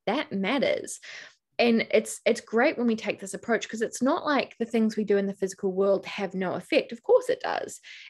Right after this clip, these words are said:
It's an aspect of human existence. Of course it has an effect, but, like, we're such an important piece of the equation. And what I love about it is that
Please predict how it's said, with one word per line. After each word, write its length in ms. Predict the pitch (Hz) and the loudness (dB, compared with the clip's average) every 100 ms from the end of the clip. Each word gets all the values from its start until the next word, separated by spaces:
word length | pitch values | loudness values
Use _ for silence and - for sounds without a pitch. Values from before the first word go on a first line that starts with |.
| - | -2
It's 140 | 247 | 2
an 100 | 254 - | 0 0
aspect 640 | 285 - - 156 - - - | -4 -4 -2 -2 -2 -8 -2
of 240 | 180 190 - | 0 0 -2
human 240 | 208 202 | -4 -2
existence. 500 | 180 247 254 - - | -2 -2 -2 -8 -8
Of 120 | 190 | -12
course 260 | - 254 - | 0 0 0
it 60 | |
has 160 | 190 185 | -6 -6
an 60 | 190 | -4
effect, 360 | 311 - - | 0 -2 0
but, 120 | 175 165 | 0 2
like, 280 | 190 - - _ _ _ _ _ _ _ _ | 2 0 -10 _ _ _ _ _ _ _ _
we're 260 | 208 220 226 | 0 2 2
such 300 | 247 - 247 | -2 -4 -2
an 60 | |
important 560 | 226 214 208 208 196 - | -2 -2 0 0 0 -6
piece 260 | - 202 220 | -8 -6 -6
of 100 | 208 | -4
the 80 | 196 | -6
equation. 600 | 190 185 196 254 349 370 - - - 240 | -2 -2 0 0 -2 -4 -12 -16 -6 0
And 140 | 240 | 2
what 100 | 233 | 4
I 100 | 220 | 4
love 280 | 214 214 233 | 2 2 2
about 360 | 214 196 196 | 0 0 0
it 160 | 202 - 196 | -2 -2 -2
is 160 | 202 - | -2 0
that 240 | 208 - | 0 0